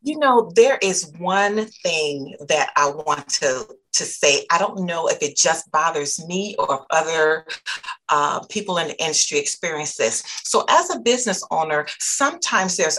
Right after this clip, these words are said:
opportunities to apply for grants or apply for other services, right? There's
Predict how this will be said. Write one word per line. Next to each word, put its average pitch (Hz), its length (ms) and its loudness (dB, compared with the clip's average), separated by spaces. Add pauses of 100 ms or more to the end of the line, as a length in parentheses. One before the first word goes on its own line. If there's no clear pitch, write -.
opportunities 165 1000 -4
to - 260 0
apply 156 480 2
for 143 100 -10
grants 202 640 0
or 143 80 4
apply 147 340 0
for 143 160 -2
other 127 180 -4
services, - 720 -4
right? 175 400 0 (800)
There's 226 340 4